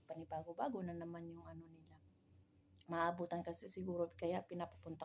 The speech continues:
kami dito kasi dahil nga siguro, talagang, ano, walang umalis nga yung, ano, yung bagong Pinay. Two months lang dito umalis.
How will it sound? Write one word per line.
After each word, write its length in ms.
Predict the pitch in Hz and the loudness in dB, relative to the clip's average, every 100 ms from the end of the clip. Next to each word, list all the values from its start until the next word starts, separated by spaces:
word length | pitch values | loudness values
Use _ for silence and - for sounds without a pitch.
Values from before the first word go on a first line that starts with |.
| - | -6
kami 240 | 170 165 | -6 -8
dito 240 | 165 - | -10 -12
kasi 240 | - 160 - | -12 -10 -6
dahil 240 | 165 160 | -6 -4
nga 120 | 165 - | -6 -10
siguro, 400 | - - 80 - - - - - - - | -12 -10 -10 -10 -18 -20 -20 -20 -20 -14
talagang, 320 | - - 190 | -12 -8 -6
ano, 400 | 175 170 165 165 - - - - | -4 -2 -4 -8 -10 -20 -20 -20
walang 320 | 185 - 175 170 170 175 | -12 -8 -4 -2 -2 -2
umalis 320 | 160 160 175 - | 0 -2 -2 -6
nga 100 | 175 | -6
yung, 240 | 165 165 | -8 -10
ano, 240 | - 160 165 - - - - | -10 -12 -12 -18 -20 -20 -10
yung 240 | 170 170 | -4 -2
bagong 340 | 165 160 165 165 | 2 0 -2 -12
Pinay. 320 | - 175 175 - - - | -8 -8 -8 -12 -18 -4
Two 160 | 214 226 | 2 6
months 320 | 240 240 226 | 8 6 6
lang 160 | 208 208 196 | 4 4 -2
dito 400 | 190 190 - 175 | 0 0 -2 -8
umalis. 480 | 170 170 - - | -6 -8 -12 -16